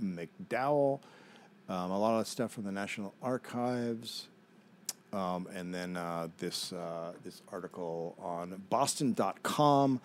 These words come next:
Hamilton, a flawed portrait, now supposes too much and verifies too little by Willard Stern Randall. And all of the research was done by Brittany Brown.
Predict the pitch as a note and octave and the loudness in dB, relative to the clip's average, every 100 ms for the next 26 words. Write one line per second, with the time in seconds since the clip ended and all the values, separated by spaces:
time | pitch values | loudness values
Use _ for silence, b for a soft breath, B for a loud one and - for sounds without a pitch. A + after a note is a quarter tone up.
0 | B B - D3 D3+ C#3 B2+ - B2+ B2 | B B 4 8 8 8 6 8 8 8
1 | - G#2 - G2+ - A#2+ G#2+ G#2+ - A2 | 6 2 0 -6 0 2 4 4 2 -4
2 | A#2 A2+ G2 - - F#3 F2+ - G2+ G2 | 2 2 2 0 2 4 2 -2 -6 -2
3 | F#2+ F#2+ - F2+ F2 - E3+ A#2 F2 F2 | 2 2 0 -2 -2 4 6 6 4 0
4 | F2+ F2+ F2 F2 F2 F#2 - F#2 G#2+ B2 | 0 0 2 2 0 -2 -4 2 6 6
5 | A2+ A2 - - - - F#2 F2 E2 E2 | 6 4 0 -2 -2 0 -4 -4 -6 -8
6 | E2+ E2+ D#2+ D#2+ F2+ A2+ A2 F2+ D2+ - | -8 -6 -4 0 4 6 6 2 -4 -8
7 | - - - - B B B B F3 D#3+ | -20 -20 -20 -20 B B B B 12 12
8 | D3 C3+ C3 B2+ A2 A2+ A#2 A#2 A2+ A#2 | 12 12 12 12 12 12 12 12 12 12
9 | - G2+ G2+ F#2+ G2+ A2 - G2+ F#2+ - | 12 10 10 10 10 10 10 6 6 6
10 | G2 F2 G#2 G#2 F#2+ G2+ G#2 F2+ F#2+ C3+ | 6 8 8 8 10 10 10 10 10 10
11 | C#3 D3 B2+ C#3 D3 C#3+ A#2+ G#2 F2+ E2 | 10 8 12 12 12 12 12 12 10 6
12 | D2 | -2